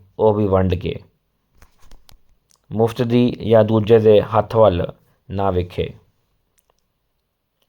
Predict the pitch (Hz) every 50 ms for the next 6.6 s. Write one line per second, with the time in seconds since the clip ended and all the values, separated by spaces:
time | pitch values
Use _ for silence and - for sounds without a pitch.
0 | _ _ _ _ _ _ _ _ _ _ _ _ _ _ _ _ _ _ _ _
1 | _ _ _ _ _ _ _ _ _ _ _ _ _ _ - - 113 113 120 131
2 | 139 135 143 147 143 135 117 120 110 110 113 120 107 107 107 113 120 127 123 -
3 | - - - 113 117 120 117 107 101 104 104 107 104 107 107 113 117 113 - _
4 | _ _ _ _ _ _ _ _ _ _ _ _ _ _ - - 95 104 - -
5 | 117 113 107 107 110 110 110 110 110 107 107 - 117 120 123 113 110 104 101 101
6 | 104 104 98 92 92 95 95 98 95 95 101